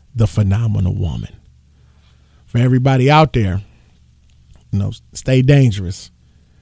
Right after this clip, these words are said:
You know, it's a lot of, it's a lot of negativity going around right now, but it's an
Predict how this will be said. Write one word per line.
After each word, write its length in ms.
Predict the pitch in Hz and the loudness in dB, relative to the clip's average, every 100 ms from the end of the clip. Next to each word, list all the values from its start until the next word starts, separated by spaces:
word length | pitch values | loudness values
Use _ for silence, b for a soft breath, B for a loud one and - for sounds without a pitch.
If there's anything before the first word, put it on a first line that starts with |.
| _ - | _ -10
You 60 | |
know, 240 | 117 95 - _ _ _ | -8 -8 -12 _ _ _
it's 180 | 104 110 | -8 -6
a 60 | |
lot 280 | 110 113 117 | -2 -2 -2
of, 80 | 117 | -4
it's 120 | 107 | -4
a 60 | 107 | -2
lot 280 | 123 131 | 0 0
of 60 | 127 | 2
negativity 640 | 127 127 120 147 127 123 | 2 2 0 0 0 -2
going 260 | 113 110 120 | 0 0 2
around 400 | 117 120 120 113 | 0 0 0 0
right 180 | 110 107 | 0 0
now, 380 | 113 120 117 - _ _ _ _ _ _ _ - | 2 2 0 -4 _ _ _ _ _ _ _ -8
but 260 | 110 101 - _ _ _ | -4 -2 -4 _ _ _
it's 200 | - | -4
an 60 | - | -4